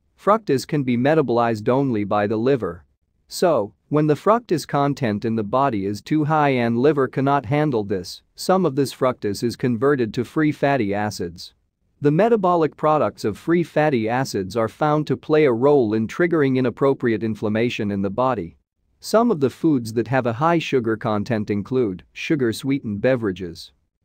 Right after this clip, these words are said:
chocolates, donuts, cookies, and certain types of cereals. Number two. Foods high in trans fat.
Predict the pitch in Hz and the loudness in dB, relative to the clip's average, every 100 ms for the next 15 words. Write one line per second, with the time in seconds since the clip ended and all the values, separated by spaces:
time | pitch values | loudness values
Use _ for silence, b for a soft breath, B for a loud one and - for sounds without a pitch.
0 | - - 180 180 101 87 - - _ _ | -10 0 0 0 -8 -10 -16 -20 _ _
1 | _ - 135 139 139 98 - - - _ | _ -8 0 2 2 -2 -6 -16 -20 _
2 | _ _ _ - 147 143 135 143 - _ | _ _ _ -2 -2 0 -2 -2 -8 _
3 | _ _ _ 131 139 135 - 185 156 110 | _ _ _ -2 0 -2 -2 -2 -2 -4
4 | 135 117 110 110 95 - 143 117 92 78 | -2 -2 -2 -6 -6 -2 0 0 -2 -6
5 | 78 - _ _ _ _ _ _ _ _ | -12 -20 _ _ _ _ _ _ _ _
6 | _ _ _ _ _ _ - 131 185 156 | _ _ _ _ _ _ -4 0 0 2
7 | 120 - 156 147 90 85 _ _ _ _ | -2 0 -2 0 -4 -12 _ _ _ _
8 | _ 185 165 117 156 156 120 107 98 143 | _ 0 0 0 0 2 2 0 -2 -2
9 | 117 95 90 - 107 82 | -2 -4 -6 -6 -6 -8